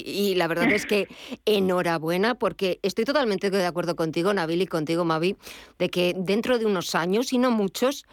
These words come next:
Speaker 1: eh, eh, vamos a, a ver cómo todo se hace bajo este sistema de suscripción y cómo el cliente, sobre todo después de lo que nos ha tocado vivir,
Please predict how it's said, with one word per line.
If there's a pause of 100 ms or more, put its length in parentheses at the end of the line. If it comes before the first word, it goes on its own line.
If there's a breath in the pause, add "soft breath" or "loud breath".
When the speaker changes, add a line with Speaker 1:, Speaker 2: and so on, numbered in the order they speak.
(280 loud breath)
Speaker 1:
eh,
eh,
vamos
a,
a
ver
cómo
todo
se
hace
bajo
este
sistema
de
suscripción (400 loud breath)
y
cómo
el
cliente,
sobre
todo
después
de
lo
que
nos
ha
tocado
vivir,